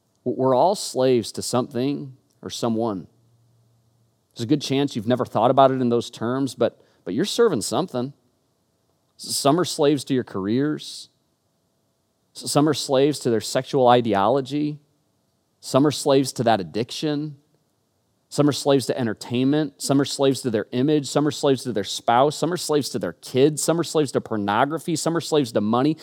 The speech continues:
Some are slaves to alcohol. Some are slaves to that lifestyle. We are all slaves to something or someone. And Jesus reminds us, a slave isn't a permanent member of the family,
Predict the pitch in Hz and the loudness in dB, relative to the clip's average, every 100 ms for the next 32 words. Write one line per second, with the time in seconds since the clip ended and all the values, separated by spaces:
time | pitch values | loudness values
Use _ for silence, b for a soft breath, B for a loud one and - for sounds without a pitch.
0 | B - 165 180 - 156 - - 113 147 | B 2 4 4 4 2 2 0 4 4
1 | 175 147 165 160 175 180 - 165 151 147 | 4 4 4 4 0 -2 0 0 0 2
2 | 131 90 104 135 156 - 165 175 180 B | 2 2 2 0 0 2 4 4 4 B
3 | B 156 151 147 165 180 220 - - 175 | B 8 8 6 6 6 6 0 0 4
4 | 165 139 - 117 - - 156 - 165 151 | 4 2 -6 -8 -4 -2 -2 -2 -2 -2
5 | - 113 - - 147 127 82 67 - _ | -4 -8 -6 -4 -2 -2 -8 -14 -20 _
6 | _ _ _ _ _ _ _ _ _ _ | _ _ _ _ _ _ _ _ _ _
7 | _ _ _ _ _ 117 107 175 180 - | _ _ _ _ _ -8 -4 -4 -4 -2
8 | 135 135 165 127 107 - 120 - 139 160 | 0 2 2 0 -2 -4 -6 -6 0 4
9 | 214 180 123 107 - _ _ _ - 175 | 6 4 2 -2 -8 _ _ _ -2 0
10 | 220 294 - - 185 165 143 165 156 117 | 2 0 -2 -4 -2 0 0 0 2 2
11 | 98 - 139 120 82 - | 0 -4 -2 -2 -4 -10